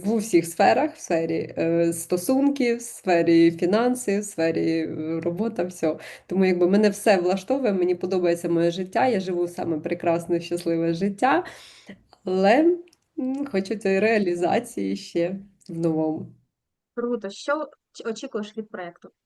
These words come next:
Speaker 1: Ем, від проекту хочу, м, мабуть, скоріше всього, от саме, м, оцього пінка, як казали дівчата, да, пе-, пенділь,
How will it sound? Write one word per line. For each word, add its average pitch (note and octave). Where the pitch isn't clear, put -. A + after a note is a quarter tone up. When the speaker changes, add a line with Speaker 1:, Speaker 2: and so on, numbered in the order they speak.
Speaker 1:
Ем, F3+
від G#3
проекту A3+
хочу, G#3+
м, F#3
мабуть, F#3
скоріше G3+
всього, G3
от -
саме, F#3
м, F3
оцього F#3
пінка, G3
як A3
казали F3
дівчата, F3+
да, F3+
пе-, F#3+
пенділь, G3+